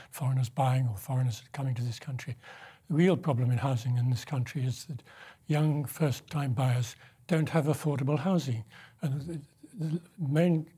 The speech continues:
co-, problem is the councils in this country, too many of them, are not pr-, building council houses properly or council flats. They're, uh,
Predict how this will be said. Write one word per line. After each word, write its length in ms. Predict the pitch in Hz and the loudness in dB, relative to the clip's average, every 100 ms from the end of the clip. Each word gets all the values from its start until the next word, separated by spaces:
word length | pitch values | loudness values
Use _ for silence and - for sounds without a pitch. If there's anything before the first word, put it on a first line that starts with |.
| - | -6
co-, 200 | - 180 | 0 0
problem 360 | - 165 127 135 | 2 2 4 2
is 160 | 123 | 0
the 120 | - 131 | -4 -6
councils 640 | - 175 170 - 131 - | 2 2 2 0 -4 0
in 100 | 127 | 0
this 140 | 123 | 0
country, 320 | - 139 - 120 | -2 -4 -4 -4
too 160 | - | 0
many 220 | 151 143 | 2 2
of 180 | 135 110 | 0 -2
them, 160 | 127 120 - - - - | -4 -4 -6 -20 -8 -2
are 60 | |
not 240 | 143 165 - | 2 2 0
pr-, 100 | - - - | -18 -14 0
building 360 | 151 131 127 113 | 2 2 0 -2
council 480 | 139 131 - 117 98 - - | -2 -2 -4 -8 -10 -16 -14
houses 460 | - 165 156 165 | -2 0 2 2
properly 400 | - 170 156 156 | 0 -2 -2 0
or 80 | 131 | -2
council 380 | 113 135 123 - | -2 -4 -6 -8
flats. 480 | - 165 165 - - - - - - _ _ - | -4 -2 -2 -6 -20 -20 -20 -20 -20 _ _ -6
They're, 420 | 139 135 143 156 - | -4 -2 -2 -4 -8
uh, 40 | 226 | -10